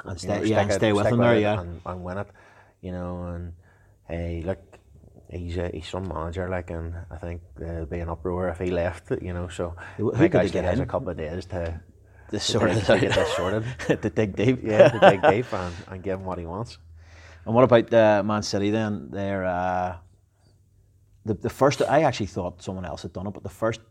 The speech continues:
Speaker 1: domestic treble for a, for a men's senior team
Speaker 2: Yeah.
Speaker 1: in, in England.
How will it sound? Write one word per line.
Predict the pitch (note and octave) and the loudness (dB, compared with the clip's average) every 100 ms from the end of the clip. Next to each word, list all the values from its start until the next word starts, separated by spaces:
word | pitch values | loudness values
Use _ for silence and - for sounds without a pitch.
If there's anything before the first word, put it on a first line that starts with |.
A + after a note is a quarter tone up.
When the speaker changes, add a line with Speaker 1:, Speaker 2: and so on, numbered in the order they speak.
| - | -12
Speaker 1:
domestic | F#2+ F#2 E2+ F#2 - | -8 -8 -8 -12 -8
treble | G2 E2+ F#2 - - _ | -4 -4 -4 -8 -18 _
for | - F2+ | -8 -6
a, | F2 - | -8 -10
for | - | -12
a | F2+ | -10
men's | F2 F2 E2+ | -8 -8 -10
senior | F2 F2 F#2 | -10 -10 -8
team | G2+ F#2+ - - | -8 -8 -10 -4
Speaker 2:
Yeah. | G2 F#2 | -2 -2
Speaker 1:
in, | F2 F2+ | -6 -10
in | F#2 F2+ | -8 -8
England. | F2+ G2 F#2 | -6 -6 -8